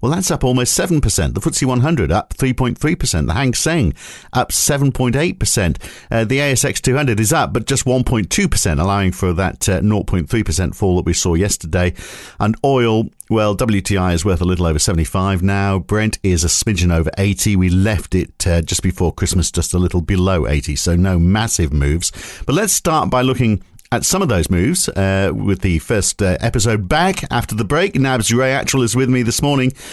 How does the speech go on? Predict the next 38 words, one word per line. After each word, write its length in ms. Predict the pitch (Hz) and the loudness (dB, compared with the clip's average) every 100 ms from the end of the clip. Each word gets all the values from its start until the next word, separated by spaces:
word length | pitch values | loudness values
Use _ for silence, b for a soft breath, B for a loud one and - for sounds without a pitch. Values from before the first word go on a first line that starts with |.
| B B B | B B B
So 160 | - | 0
interestingly, 640 | 180 240 240 - 139 113 95 | 2 2 2 2 2 2 2
Ray, 440 | 92 85 95 131 | 2 2 2 0
uh, 520 | 117 123 123 123 123 - | -2 0 0 0 -2 -2
if 160 | 123 | 0
we 60 | 131 | 2
look 180 | 208 113 | 2 0
at 80 | - | 0
currencies, 480 | 135 208 - 85 | 0 2 2 2
one 100 | 120 | 2
of 100 | 117 | 2
the 60 | 92 | 0
biggest 240 | 139 165 | 0 0
movers 280 | 87 76 90 | 2 2 2
is 220 | 107 98 | 2 0
the 100 | 110 | 0
Aussie 240 | 120 117 110 | 0 2 0
dollar. 260 | 123 117 - | 2 0 0
Now, 140 | 123 123 | -2 -2
presumably 560 | - 135 175 202 107 | 0 2 2 2 2
we 100 | 101 | 2
can 140 | 101 110 | 0 2
put 180 | - 92 | 2 2
that 180 | 101 92 | -2 0
down 260 | 107 101 | 0 0
to 180 | 92 95 B B B B B | 0 -4 B B B B B
continued 640 | 143 123 - 151 139 117 120 | 0 0 0 2 2 2 0
optimism 500 | - 104 98 92 90 | 0 0 2 2 2
that 160 | - | 0
there's 140 | 90 90 | -2 0
gonna 160 | 101 | 0
be 120 | 92 | 2
increased 360 | 98 - 101 - | 0 0 -2 -2
production 360 | 90 101 - 90 | -2 -2 -2 0
coming 220 | 95 92 | 0 0
out 100 | 85 | 0
of 100 | 82 | -2
China. 360 | 120 110 67 | -2 -2 -2